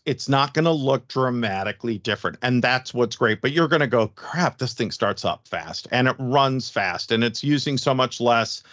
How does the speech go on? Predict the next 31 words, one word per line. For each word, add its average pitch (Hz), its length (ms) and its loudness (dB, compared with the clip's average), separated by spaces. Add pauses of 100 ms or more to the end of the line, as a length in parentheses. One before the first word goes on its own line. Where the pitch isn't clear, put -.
(320)
you 147 140 2
know, 127 160 4
bandwidth 120 880 2
and 123 240 2
memory 120 500 2
power 104 560 2
and 107 300 0
things 117 240 2
along 110 240 4
that 104 200 0
line." 90 360 -4
I 135 80 4
also 190 240 2
have 143 100 2
a 139 60 2
Mac, 110 500 0
and 120 240 0
I 131 140 0
know 139 120 0
when 131 140 0
I 120 80 -2
switched - 480 -2
to 135 160 -2
the 123 240 -2
M, 120 460 0
uh, 113 180 2
to 98 160 -4
the, 107 320 2
to 123 140 -4
the 123 180 -4
M 147 400 2